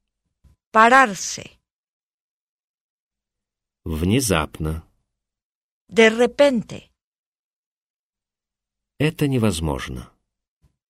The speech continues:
Speaker 1: No es posible.
Speaker 2: Девятнадцать Б.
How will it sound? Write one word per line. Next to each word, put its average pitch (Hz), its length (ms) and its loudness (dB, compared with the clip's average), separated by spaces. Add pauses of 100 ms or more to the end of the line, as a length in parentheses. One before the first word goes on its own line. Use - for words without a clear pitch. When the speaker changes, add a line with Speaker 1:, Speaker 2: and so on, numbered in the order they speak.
Speaker 1:
No 320 220 4
es 302 160 0
posible. - 760 -10 (3750)
Speaker 2:
Девятнадцать 98 840 -2
Б. 76 300 -4